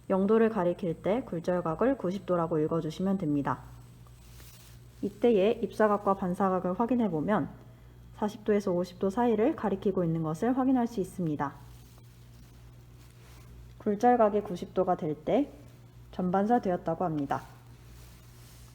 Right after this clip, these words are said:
다시 반사판으로 확인해 보도록 하겠습니다.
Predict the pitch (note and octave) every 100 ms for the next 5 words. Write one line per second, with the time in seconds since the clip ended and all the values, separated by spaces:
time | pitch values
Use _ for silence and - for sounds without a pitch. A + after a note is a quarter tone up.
0 | - F3+ F3 F#3+ C4+ - - - - -
1 | F#3+ C4 C4+ B3 G#3 A3 A#3 B3+ B3+ B3
2 | G#3+ G3+ A3+ A3 B3 C4+ - D3+ D3 C#3